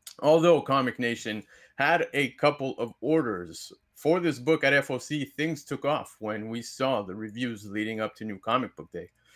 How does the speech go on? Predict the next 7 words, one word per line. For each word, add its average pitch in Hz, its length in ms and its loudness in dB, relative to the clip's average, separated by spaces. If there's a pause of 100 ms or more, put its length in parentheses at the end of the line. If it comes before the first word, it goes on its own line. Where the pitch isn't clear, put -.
(420)
They 104 140 0
decided 156 520 2
to 160 140 0
offer 135 280 0
this 123 240 -6
one 120 200 -2
up 120 260 2